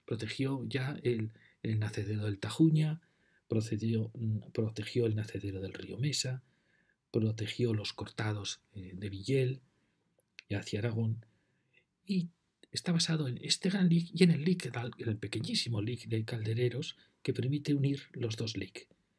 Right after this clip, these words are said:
Permite defender la divisoria hasta los encinares del este en Sierra Menera, ya muy cercana,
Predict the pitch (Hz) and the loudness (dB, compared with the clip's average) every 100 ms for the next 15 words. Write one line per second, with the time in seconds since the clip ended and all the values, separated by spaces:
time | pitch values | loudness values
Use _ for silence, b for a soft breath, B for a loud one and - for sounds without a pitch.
0 | _ 135 120 165 170 185 180 - - 117 | _ -6 -2 4 4 4 -2 -2 -2 -2
1 | 127 123 117 117 - 170 156 170 185 _ | -2 -2 -2 -2 4 6 6 4 0 _
2 | _ _ _ _ _ 135 - 120 117 110 | _ _ _ _ _ -2 -2 -2 -2 0
3 | 110 110 117 120 123 - 127 120 - - | -2 0 -2 0 0 -2 0 2 0 -2
4 | 131 B B 117 110 - 110 110 101 104 | -10 B B -2 -2 0 0 0 -2 -4
5 | 101 104 b b b - 110 107 - _ | -6 -8 b b b -4 -2 -2 -6 _
6 | _ _ - 151 - 120 - 98 98 107 | _ _ -6 -4 -2 -6 -6 -8 -8 -12